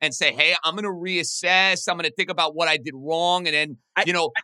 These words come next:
Speaker 1: 'cause I saw with Rex and Mancini,
Speaker 2: Yeah.
Speaker 1: Charles, they jumped back in and they got the wrong job. That would be my fear for Flo.
Speaker 2: I understand that. Absolutely. And, and having the right job is a big deal. But for Brian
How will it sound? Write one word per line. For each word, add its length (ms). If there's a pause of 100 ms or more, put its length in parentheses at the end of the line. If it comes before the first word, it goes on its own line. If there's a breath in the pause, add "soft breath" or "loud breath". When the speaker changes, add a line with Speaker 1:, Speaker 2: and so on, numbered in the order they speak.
Speaker 1:
'cause 160
I 120
saw 340
with 160
Rex 360
and 120
Mancini, 500
Speaker 2:
Yeah. 60
Speaker 1:
Charles, 360
they 160
jumped 380
back 260
in 160
and 120
they 100
got 220
the 100
wrong 320
job. 320 (120)
That 240
would 140
be 120
my 180 (100)
fear 220
for 160
Flo. 300 (400)
Speaker 2:
I 100
understand 680
that. 220
Absolutely. 1000
And, 320
and 160
having 320
the 80
right 200
job 320
is 140
a 100
big 240
deal. 240
But 240
for 100
Brian 400